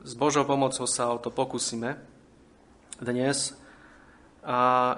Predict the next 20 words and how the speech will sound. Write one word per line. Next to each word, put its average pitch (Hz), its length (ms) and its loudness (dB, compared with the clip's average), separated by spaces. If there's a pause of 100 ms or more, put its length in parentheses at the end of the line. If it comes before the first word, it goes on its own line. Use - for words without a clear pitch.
je 139 80 4
dôležité 160 560 4
o 147 80 2
tejto 147 240 2
téme 147 240 2
hovoriť 143 480 2
aj 131 160 4
z - 80 -12
toho 139 160 4
dôvodu, 131 480 0
že 127 240 -6
samozrejme 131 640 0
táto 127 240 -2
téma, 127 560 2 (560)
alebo 117 560 0
táto 123 160 0
skutočnosť 127 640 0
a 120 80 -2
táto 123 160 0
pravda 127 720 10